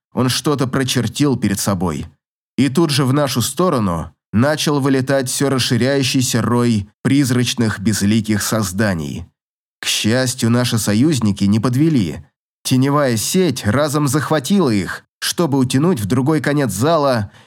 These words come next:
и тут же развеяться. Даже могущественный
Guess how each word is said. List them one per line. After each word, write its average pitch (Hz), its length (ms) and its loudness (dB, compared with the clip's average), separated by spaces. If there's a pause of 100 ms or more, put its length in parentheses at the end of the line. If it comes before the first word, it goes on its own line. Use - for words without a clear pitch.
(100)
и 139 100 2
тут 139 200 2
же 131 120 0
развеяться. 120 960 -2 (360)
Даже 135 420 0
могущественный 143 1040 0